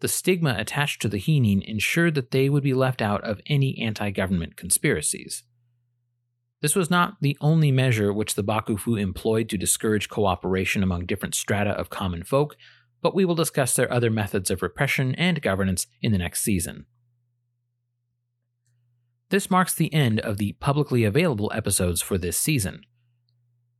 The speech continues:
Coming up on Patreon, there will be two exclusive bonus episodes, one dedicated to recounting the life of a samurai who served Nobunaga, Hideyoshi,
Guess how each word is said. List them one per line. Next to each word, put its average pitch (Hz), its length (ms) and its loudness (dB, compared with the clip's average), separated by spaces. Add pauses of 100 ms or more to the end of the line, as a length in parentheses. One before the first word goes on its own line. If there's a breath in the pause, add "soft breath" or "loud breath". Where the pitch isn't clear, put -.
(200)
Coming 147 240 2
up 160 160 2
on 143 160 4
Patreon, 131 560 2
there 123 160 4
will 143 140 4
be 131 180 2
two 175 320 2
exclusive 139 720 0
bonus 156 360 2
episodes, - 580 -2 (380 soft breath)
one 147 240 4
dedicated 151 520 2
to 123 140 0
recounting 123 480 2
the 127 80 2
life 113 300 2
of 104 120 0
a 98 100 2
samurai 110 500 2
who 101 120 -2
served 104 420 0
Nobunaga, 110 600 2
Hideyoshi, 110 600 0